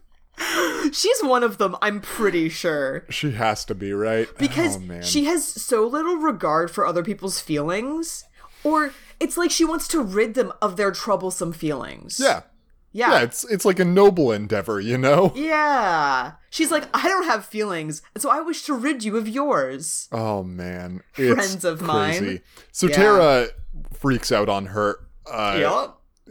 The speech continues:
Speaker 2: in something that was presaged last episode, but really comes to a head here. She's like, "Okay, Glory fucked my brain up. You, I know that you were doing the same thing,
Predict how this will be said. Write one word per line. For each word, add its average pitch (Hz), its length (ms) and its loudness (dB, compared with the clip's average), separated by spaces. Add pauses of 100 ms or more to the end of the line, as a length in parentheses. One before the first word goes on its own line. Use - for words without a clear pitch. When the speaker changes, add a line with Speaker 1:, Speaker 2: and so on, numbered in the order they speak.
Speaker 2:
in 156 160 2
something 160 340 0
that 139 120 4
was 123 100 0
presaged 120 720 -4
last 104 420 0
episode, 101 580 -4
but 101 240 -2
really 113 260 -2
comes 107 280 -8
to 107 100 -2
a 95 80 -2
head 101 240 -2
here. 104 320 -2
She's 127 240 -6
like, 127 140 2
"Okay, 117 320 0 (380)
Glory 135 520 2 (100)
fucked 123 300 -2
my 110 180 2
brain 104 320 -2
up. 90 200 -4 (480)
You, 202 520 4 (260)
I 214 180 4
know 160 420 8
that 147 120 2
you 151 200 -2
were 151 80 6
doing 151 300 2
the 131 80 2
same 160 260 0
thing, 147 320 2